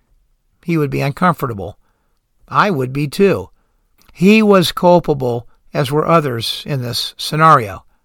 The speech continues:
It seems awful dubious that Weiss couldn't remember whether he had heard it before or after the assassination. It just seems like that would be something that would come to top of mind in such a circumstance.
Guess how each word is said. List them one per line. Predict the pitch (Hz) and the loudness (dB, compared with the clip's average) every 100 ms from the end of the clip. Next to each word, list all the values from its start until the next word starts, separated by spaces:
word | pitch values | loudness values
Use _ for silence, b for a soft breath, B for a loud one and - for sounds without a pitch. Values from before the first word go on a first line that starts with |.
| _ _ _ _ _ _ _ _ _ | _ _ _ _ _ _ _ _ _
It | 175 156 | -4 -2
seems | - 202 214 196 | 0 2 2 0
awful | - 170 180 185 196 | 0 2 2 2 -2
dubious | 143 165 165 139 123 123 - | 0 2 2 0 -4 -4 -4
that | 139 135 - | -2 -4 -6
Weiss | 143 143 160 143 123 - - _ _ _ _ | -6 0 0 0 -4 -6 -12 _ _ _ _
couldn't | - 180 190 | 0 0 2
remember | 185 180 165 156 156 | 0 2 2 2 0
whether | 143 156 160 | 2 2 2
he | 147 165 | 0 0
had | 147 | -2
heard | 127 156 151 | 2 2 2
it | 147 | -2
before | - - 170 156 156 - b b - | -8 -4 0 2 0 -2 b b -12
or | - | -6
after | 143 131 - 143 | -2 -2 -2 -6
the | 131 | -4
assassination. | 127 - 120 113 - 127 117 - 95 - _ _ _ - | -2 -2 -2 -4 -4 -6 -10 -12 -14 -18 _ _ _ -4
It | 147 | -2
just | 123 160 190 - | 0 2 4 2
seems | - 175 160 135 | 0 0 0 0
like | 147 123 | -2 -2
that | 143 147 | -2 -2
would | 170 160 | 0 -2
be | 175 | -2
something | - 160 139 123 120 - _ _ - | -2 -2 -2 -4 -10 -12 _ _ -8
that | 131 | -6
would | 127 - | -6 -8
come | - 143 143 147 - - | -2 0 0 -4 -10 -14
to | 139 | -12
top | - 143 139 165 | 0 2 4 2
of | 127 | -4
mind | 139 139 117 113 | -2 -2 -4 -8
in | 110 113 | -8 -6
such | - 120 110 | -6 -6 -8
a | 120 | -8
circumstance. | - 127 117 107 - 104 92 85 - | -4 -4 -6 -8 -12 -12 -12 -12 -14